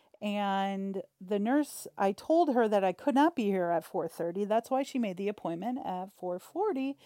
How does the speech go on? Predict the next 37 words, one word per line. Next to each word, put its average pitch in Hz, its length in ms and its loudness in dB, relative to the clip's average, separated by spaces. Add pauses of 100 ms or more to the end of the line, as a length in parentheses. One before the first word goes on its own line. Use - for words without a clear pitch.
(280)
and 349 160 4
then 277 160 6
told 254 240 2
me 240 120 2
to 208 60 -6
get 208 260 0
here, 208 400 -2 (200)
uh, 190 220 -6
as 185 180 -8
fast 226 260 0
as 247 120 -6
I 262 120 2
could, 208 480 -2 (360)
as 202 140 -2
long 196 200 0
as 208 120 -4
I 202 120 0
was 196 180 -6
here 180 220 -6
before 185 420 -6
five 160 340 -4
o'clock." - 540 0 (1500)
"Well, - 240 8
I'm 247 200 6
just 226 260 2
the 180 80 0
scheduler. 175 840 2
Let 254 200 8
me 208 100 0
get 202 220 2
the 196 80 0
nurse." 180 680 -2 (400)
"Okay, 392 520 8 (260)
you 214 240 0
get 508 200 8
the 508 120 8 (240)
nurse. - 400 -4